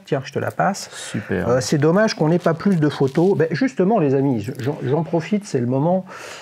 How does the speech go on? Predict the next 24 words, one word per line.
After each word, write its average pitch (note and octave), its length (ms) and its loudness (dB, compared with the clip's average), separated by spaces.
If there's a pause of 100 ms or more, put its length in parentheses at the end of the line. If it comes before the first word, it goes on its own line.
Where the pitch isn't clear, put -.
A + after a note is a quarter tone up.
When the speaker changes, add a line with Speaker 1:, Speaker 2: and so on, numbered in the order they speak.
(340)
Speaker 1:
Euh, A2+ 420 0
je A#2 120 0
vais C3+ 60 2
me C#3+ 60 0
connecter D#3 640 2
avec B2 380 -2
une, G#2 240 -4
une B2 180 -4
tablette, C#3 420 0
un G#2+ 160 0
iPad, B2 400 0
euh, F#2+ 180 -6
tout B2+ 140 -6
simplement, A2+ 560 -2 (680)
euh, G#2 460 0
sur D3+ 580 0 (1160)
la D3+ 220 2
plateforme D#3+ 540 2
Daily D3 240 4
Shoes G#3 340 0
où D3 140 2
vous G#3 160 2
pourrez F#3 360 2
retrouver, E3+ 680 0